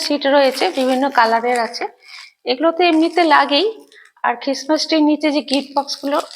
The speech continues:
প্যাক করব, তার জন্য এটা প্যা-, কিনেছি। আর সেগুলো র্যাপিং করার জন্য এগুলো নিয়েছি আমি, এগুলো তো লাগবেই। চলো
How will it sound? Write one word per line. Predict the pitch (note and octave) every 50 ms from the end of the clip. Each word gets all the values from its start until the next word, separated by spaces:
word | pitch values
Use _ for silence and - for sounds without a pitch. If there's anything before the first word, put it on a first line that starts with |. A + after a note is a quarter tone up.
| - - -
প্যাক | - C#4 B3+ - - -
করব, | C#4 C#4 C4 C4 C#4+ F4+ G#4+ - - _ _ _ _ _ _ -
তার | - A#3 G#3 -
জন্য | - B3+ B3 B3+ B3+ B3+
এটা | C4+ C4 -
প্যা-, | - - - - A3+ -
কিনেছি। | - A#3 A3+ A#3 A#3 A#3 A#3 F#4+ A4+ - - - _ - _ _ _ _ _ - -
আর | A3 - -
সেগুলো | - A#3+ A3+ A3 A3 B3 A#3+ - - - - - G#3+ A#3+
র্যাপিং | A3+ A3 A3+ - C4 C4 B3+ B3+
করার | B3 B3 B3 B3 B3
জন্য | - C4+ C#4+ C#4+ B3+ G#3+
এগুলো | - F#3+ G#3 A3 G#3+ G3
নিয়েছি | G3 F#3+ F#3+ - - - G#3+ G#3 G3+
আমি, | G3 A#3 E4 - _ _ _ _ _ -
এগুলো | A#3 A#3 A#3+ C4 C4
তো | C4+ B3+ B3+
লাগবেই। | A#3+ A3+ G3+ A3+ - A#3 A#3 C4 - - - - _ _ _ _ - - - - - - - - - - - - -
চলো | E4+ C#4+ C#4 D#4